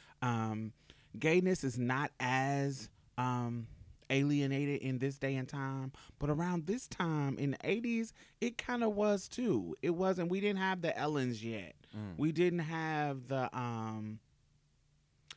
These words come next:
Speaker 1: you remember, like, it, either, even, like, Luther Vandross wasn't out the closet. Nobody was coming out the closet.
Speaker 2: Mm-hmm.
Speaker 1: Everybody,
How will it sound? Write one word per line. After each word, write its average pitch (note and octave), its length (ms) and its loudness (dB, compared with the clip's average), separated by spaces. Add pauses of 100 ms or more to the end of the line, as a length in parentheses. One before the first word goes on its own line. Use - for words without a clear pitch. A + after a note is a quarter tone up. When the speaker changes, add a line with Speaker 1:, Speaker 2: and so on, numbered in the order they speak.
Speaker 1:
you G#3 120 -2
remember, A#3 340 2
like, G#3+ 300 2
it, C#3+ 180 -2
either, A3+ 360 4
even, G#3+ 260 -2
like, F#3+ 180 -2
Luther E3 280 2
Vandross C#3+ 460 0
wasn't A2+ 260 -2
out A#2+ 160 0
the A#2 80 -14
closet. A2 340 0
Nobody F#3 380 4
was C3 160 0
coming C#3 500 4
out A#2+ 220 2
the G#2+ 60 -4
closet. A#2 500 0
Speaker 2:
Mm-hmm. G2+ 180 -6
Speaker 1:
Everybody, C3+ 720 2